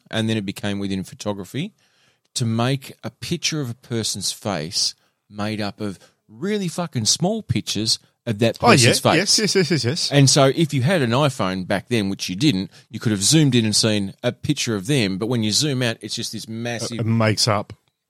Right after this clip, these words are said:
Speaker 1: Imagine
Speaker 2: picture.
Speaker 1: doing that with someone's dick pics.
Speaker 2: Oh.
Speaker 1: So all the photos that they've sent people, women, of their dick, you make those into one photo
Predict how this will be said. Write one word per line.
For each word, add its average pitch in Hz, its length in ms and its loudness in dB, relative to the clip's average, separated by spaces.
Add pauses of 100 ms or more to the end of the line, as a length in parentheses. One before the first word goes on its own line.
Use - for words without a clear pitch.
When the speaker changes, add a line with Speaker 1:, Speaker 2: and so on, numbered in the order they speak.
(260)
Speaker 1:
Imagine 170 600 4
Speaker 2:
picture. 127 180 -4 (300)
Speaker 1:
doing 135 380 4
that 113 280 2 (220)
with 127 160 2
someone's 131 380 4
dick - 260 -4
pics. - 360 -4 (200)
Speaker 2:
Oh. 95 600 -8
Speaker 1:
So 120 220 4
all 196 300 6
the 214 80 2
photos 156 400 2
that 131 60 0
they've 120 140 -4
sent 139 420 2
people, 101 360 0
women, 107 380 0 (340)
of 120 200 4
their 104 180 6
dick, 92 480 0 (200)
you 113 160 0
make 147 300 2
those 123 440 2
into 113 280 2
one 180 260 -2
photo 92 360 -4